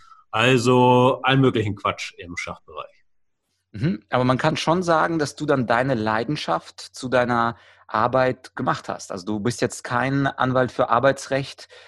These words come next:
Speaker 2: bei K P M G, sondern du bist, äh, ein Schachspieler durch und durch.
Speaker 1: Ja, ich weiß nicht, meine Leidenschaft ist eher so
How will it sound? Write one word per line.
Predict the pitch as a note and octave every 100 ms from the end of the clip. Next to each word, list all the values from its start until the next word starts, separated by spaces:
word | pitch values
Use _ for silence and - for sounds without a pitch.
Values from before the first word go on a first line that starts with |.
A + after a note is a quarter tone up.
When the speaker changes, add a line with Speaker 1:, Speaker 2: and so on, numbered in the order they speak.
| _
Speaker 2:
bei | G#2 A#2 A2+ A2 A2
K | - B2
P | -
M | A#2 G#2+
G, | G2+ A#2 D#3+ G#3+ _ _
sondern | A2 G#2 A#2 B2 B2 B2
du | A2
bist, | G#2+ B2+ - -
äh, | C3+ C3+ C3+ C3+ D3+ _ _ _
ein | - A#2 A#2+
Schachspieler | - C#3+ - - C#3
durch | C3 C3
und | D3
durch. | B2+ G2 - _ _ _ _ _ _ _ _ _ _ _ _ _ _ _ _ _ _ _ _
Speaker 1:
Ja, | F3+ F#3+ G3+ F#3+ F3+ G3 G3+ G3+ D#3+ - - - - _ _ _ _ _ _ _ _ _ - - - -
ich | C3 A#2+
weiß | D#3+ F3+
nicht, | C#3+
meine | C#3 C#3+
Leidenschaft | C3 C#3+ E3 E3+ E3 D3
ist | D3 B2+
eher | A#2 B2 C3 B2+
so | A2 A#2 A2+ G#2+ -